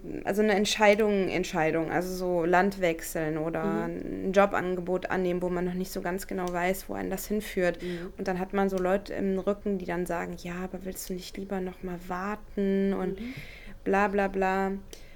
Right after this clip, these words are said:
Speaker 1: die dann mit Ratschlägen um
Speaker 2: Ja.
Speaker 1: die Ecke kommen. Und
Speaker 2: Mhm.
Speaker 1: Ratschlag,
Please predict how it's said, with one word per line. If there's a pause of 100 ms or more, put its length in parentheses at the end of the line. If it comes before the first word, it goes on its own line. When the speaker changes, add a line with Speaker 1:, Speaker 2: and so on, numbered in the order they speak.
(100)
Speaker 1:
die
dann
mit (120)
Ratschlägen
um
Speaker 2:
Ja.
Speaker 1:
die
Ecke
kommen.
Und
Speaker 2:
Mhm.
Speaker 1:
Ratschlag,